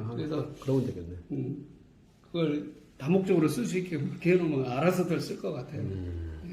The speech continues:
Speaker 2: 예.
Speaker 1: 예.
Speaker 2: 오래,
Speaker 1: 그러면
Speaker 2: 오래 타니까 깎아지거든. 쉽게 깎을 수 있을 거라고.
Speaker 1: 또 혹시 그러면 이제 그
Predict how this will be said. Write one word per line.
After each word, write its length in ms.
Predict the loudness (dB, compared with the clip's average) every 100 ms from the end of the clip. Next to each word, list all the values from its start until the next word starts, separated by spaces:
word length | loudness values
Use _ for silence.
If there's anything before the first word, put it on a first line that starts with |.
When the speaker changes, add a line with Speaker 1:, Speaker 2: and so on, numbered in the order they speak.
| -12 -12 -12
Speaker 2:
예. 40 |
Speaker 1:
예. 40 | -10 -12 -18 -20 -20 -20 -20 -20 -20 -20 -20 -20 -20 -20 -20 -20 -20 -20 -20 -20 -20 -20 -10 0
Speaker 2:
오래, 200 | 4 6
Speaker 1:
그러면 100 | 6 4
Speaker 2:
오래 160 | 0
타니까 420 | 2 0 -2 -4 -6
깎아지거든. 720 | -4 -4 -2 -2 -2 -2 -6
쉽게 360 | -8 -4 -4 -4
깎을 340 | -8 -8 -10
수 160 | -8 -12
있을 200 | -12 -12
거라고. 400 | -12 -12 -8 0
Speaker 1:
또 100 | 2
혹시 260 | 2 -2 -2
그러면 440 | 0 2 0 0
이제 320 | 0 -2 -4 -8 -18 -20 -20 -10
그 680 | -4 -2 -2 -2 -4 -8